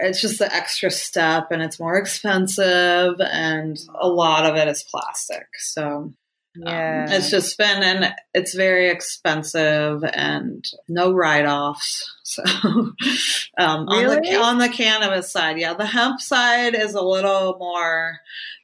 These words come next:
Speaker 1: I guess you would say, like, mainstream business where we have a business, a bank account and,
Speaker 2: Mm-hmm.
Speaker 1: um, are able to sell online. But even that today, we got a message from QuickBooks and they're like, "Yeah, you can't process payments on QuickBooks." So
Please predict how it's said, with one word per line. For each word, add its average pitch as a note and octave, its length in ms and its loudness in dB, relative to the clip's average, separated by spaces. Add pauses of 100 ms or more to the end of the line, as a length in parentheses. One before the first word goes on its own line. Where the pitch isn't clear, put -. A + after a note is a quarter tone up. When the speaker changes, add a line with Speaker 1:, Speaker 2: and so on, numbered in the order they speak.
(100)
Speaker 1:
I D#3+ 140 -2
guess D3+ 280 -2
you D#3 60 2
would D3+ 100 0
say, D3+ 140 2
like, C#3 160 0
mainstream C#3+ 800 0
business C#3+ 520 -2
where E3 120 0
we E3 160 0
have F3+ 280 0
a G#3 60 0
business, A#3 460 0 (100)
a E3+ 240 2
bank B3+ 280 2
account E3 840 -2
and, D#3 520 -2
Speaker 2:
Mm-hmm. E3 640 -6
Speaker 1:
um, D3 180 -2
are D#3+ 100 0
able F3+ 400 0
to F3+ 80 -2
sell F#3 360 0
online. D#3+ 800 -2 (240)
But F#3+ 140 2
even A#3 280 0
that G3+ 340 0
today, F#3+ 340 2
we F3+ 180 2
got E3 340 0
a E3+ 60 -2
message E3+ 440 -2
from F3 180 -10
QuickBooks D3+ 640 -4
and D#3+ 100 -8
they're D3+ 120 -6
like, D3+ 140 -10
"Yeah, C4+ 200 4
you C4 160 4
can't C4+ 420 4
process G#3+ 460 2
payments F#3 400 -2
on E3 140 -6
QuickBooks." - 420 -14
So D#3 320 2